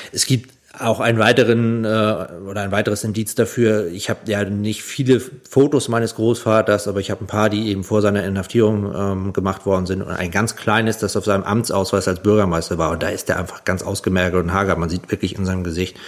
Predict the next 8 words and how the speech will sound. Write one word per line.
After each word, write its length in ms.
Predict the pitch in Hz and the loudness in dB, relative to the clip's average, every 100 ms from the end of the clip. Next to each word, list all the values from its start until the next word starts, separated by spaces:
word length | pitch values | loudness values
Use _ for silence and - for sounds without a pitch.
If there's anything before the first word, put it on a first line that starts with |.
| - - - - - - - - _ | -16 -14 -14 -14 -14 -14 -16 -20 _
wie 200 | - 98 | -4 0
ihm 120 | 113 107 | 2 2
diese 240 | 95 98 | 4 2
Haft 180 | 104 - | 2 0
zugesetzt 580 | - 113 95 85 - - | 2 4 4 2 -2 -6
hat. 200 | 85 - | -6 -8
Und 540 | 76 101 85 85 - - - - - - - | -6 -4 -4 -4 -4 -6 -18 -20 -20 -16 -8
insofern, 560 | 95 95 - 87 85 | -2 0 0 0 -2